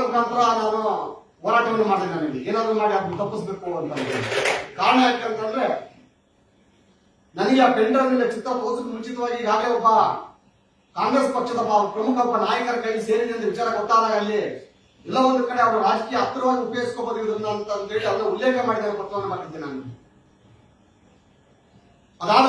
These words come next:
ನಂತರ ಆತನಿಗಿದ್ದಂತ ಸಮಸ್ಯೆಗಳನ್ನ, ಬೇಡಿಕೆಗಳನ್ನು ಕೂಡ ಅವರು ಆ ಕುಟುಂಬಕ್ಕೆ ನಾನು ಬೇರೆ ಕಡೆಯಿಂದ ರವಾನೆ ಮಾಡಿದೆ ನಾನಲ್ಲಿ. ಅದು ಬರ್ಲಿಲ್ಲ, ರಿಪ್ಲೈ ಬರ್ಲಿಲ್ಲ ಅಲ್ಲಿ.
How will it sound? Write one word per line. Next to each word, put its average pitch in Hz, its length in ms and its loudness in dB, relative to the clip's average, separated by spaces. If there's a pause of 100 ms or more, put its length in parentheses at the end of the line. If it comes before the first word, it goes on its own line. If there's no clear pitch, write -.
ನಂತರ 254 240 4 (2250)
ಆತನಿಗಿದ್ದಂತ 254 600 2 (160)
ಸಮಸ್ಯೆಗಳನ್ನ, 254 680 0
ಬೇಡಿಕೆಗಳನ್ನು 240 600 0
ಕೂಡ 262 100 2 (600)
ಅವರು 208 180 -4 (220)
ಆ 208 40 -2 (100)
ಕುಟುಂಬಕ್ಕೆ 247 520 -4
ನಾನು 220 180 0 (560)
ಬೇರೆ 240 220 2
ಕಡೆಯಿಂದ 226 260 -4 (100)
ರವಾನೆ 208 300 0
ಮಾಡಿದೆ 196 240 -2
ನಾನಲ್ಲಿ. 143 320 -6 (1800)
ಅದು 208 240 -8
ಬರ್ಲಿಲ್ಲ, 220 300 0 (340)
ರಿಪ್ಲೈ - 260 -6
ಬರ್ಲಿಲ್ಲ 208 320 0
ಅಲ್ಲಿ. 120 160 -4